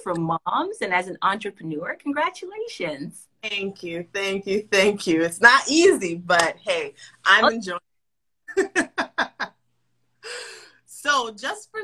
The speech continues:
Speaker 2: those that are on here, um, one thing that we gotta mention too, because this is a motherhood channel as well, that Chrissy is a mother. She is a mother.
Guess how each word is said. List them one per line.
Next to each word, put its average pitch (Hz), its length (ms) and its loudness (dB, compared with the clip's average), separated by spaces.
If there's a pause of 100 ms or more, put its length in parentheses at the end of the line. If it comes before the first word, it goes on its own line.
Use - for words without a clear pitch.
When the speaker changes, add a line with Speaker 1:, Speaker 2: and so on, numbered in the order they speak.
Speaker 2:
those 262 240 -4
that 220 100 -8
are 196 220 -6
on 254 420 -4
here, 202 560 -6 (140)
um, 196 420 -2
one 185 320 -8
thing 269 200 -10
that 196 180 -4
we 196 100 -14
gotta 180 240 -6
mention 175 340 -14
too, 190 220 -18
because 156 240 -18
this 170 140 -20
is 190 120 -20
a 220 60 -18
motherhood 165 400 -14
channel 127 400 -12
as 143 160 -18
well, 127 400 -4 (240)
that 160 440 2 (280)
Chrissy 202 460 -10
is 175 340 0
a 440 200 -2
mother. 190 840 0
She - 220 -12
is - 260 -6
a 392 120 -6
mother. 190 480 2